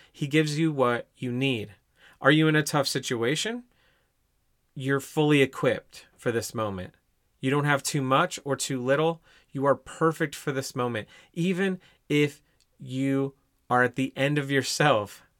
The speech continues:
and all you have is faith in him. Now,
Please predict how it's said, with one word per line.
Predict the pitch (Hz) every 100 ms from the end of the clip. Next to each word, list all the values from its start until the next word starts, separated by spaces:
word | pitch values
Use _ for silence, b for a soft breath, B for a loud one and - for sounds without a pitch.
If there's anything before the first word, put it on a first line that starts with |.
| _
and | 123
all | - 120
you | 135 135
have | 135 120 98 - _
is | 120 -
faith | 131 107 98
in | - 107
him. | 123 107 98 _ _ _ _ _ _ _ _ _ _
Now, | 165 175